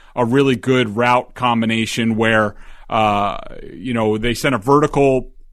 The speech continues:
at the safety to sort of, uh, you, and you're reading the safety there. And if he goes towards, I think it was Hunter Henry on the inside. If he goes towards Hunter Henry, then the read is to Jakobi Meyers. But that's a,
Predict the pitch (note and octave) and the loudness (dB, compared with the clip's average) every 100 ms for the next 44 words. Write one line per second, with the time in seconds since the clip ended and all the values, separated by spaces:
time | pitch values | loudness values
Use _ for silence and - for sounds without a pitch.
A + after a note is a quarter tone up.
0 | - - C#3 C#3 C#3+ - C#3+ C#3 C3 - | -16 -2 -2 -2 -4 -4 0 0 0 -2
1 | C3 B2 A#2 - - _ - - D3 C#3 | 0 0 -4 -12 -20 _ -10 0 2 4
2 | B2+ A2+ G#2+ - - A#2 A2 G#2+ G2+ - | 4 2 -4 -16 -6 -2 0 -2 -4 -8
3 | B2+ B2 C3+ D3 C#3 C3+ D#3+ D3 B2+ C#3+ | -6 -4 -2 0 2 4 4 2 0 -2
4 | C3 B2 F#2+ F2 - _ - C3 B2 A#2+ | -2 -4 -8 -10 -14 _ -6 -2 0 0
5 | A#2 C3+ C3 C3 D3 D3 C#3 - D3 C#3+ | -2 -4 -4 0 2 2 0 -2 2 2
6 | C3+ A#2 - _ _ C3 C3+ D#3 C3+ B2 | 2 -8 -14 _ _ -4 0 0 0 0
7 | C3+ B2+ A#2+ B2+ C3+ C3+ C3 C3 B2+ C3+ | -2 0 0 0 0 0 0 -2 0 -2
8 | B2+ C3 C3+ B2 C3 B2+ B2+ A#2+ A#2+ C3 | -2 -2 -2 0 -4 -2 -4 -2 -2 -2
9 | D3+ D3 C3 B2 A#2 B2 A#2+ A2+ G#2+ G#2 | 0 -2 0 0 2 2 2 0 -2 -8
10 | G#2+ B2 A#2 G#2+ A2 G2+ - A#2 C3 C#3+ | -4 -2 0 0 0 -2 -6 -4 -2 -2